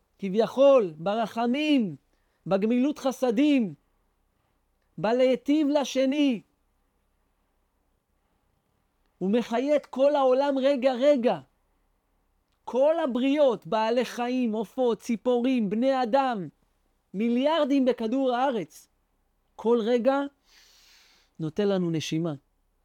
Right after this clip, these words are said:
כל רגע מחיה אותנו, וטובות בלי סוף.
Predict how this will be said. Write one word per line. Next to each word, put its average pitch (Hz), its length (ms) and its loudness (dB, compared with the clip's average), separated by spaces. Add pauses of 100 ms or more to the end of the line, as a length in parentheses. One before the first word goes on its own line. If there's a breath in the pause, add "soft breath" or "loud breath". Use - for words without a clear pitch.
(300)
כל 269 320 0
רגע 269 300 2
מחיה 233 400 -2
אותנו, 160 420 -4 (220)
וטובות 220 640 -2
בלי 277 280 0
סוף. 285 560 -2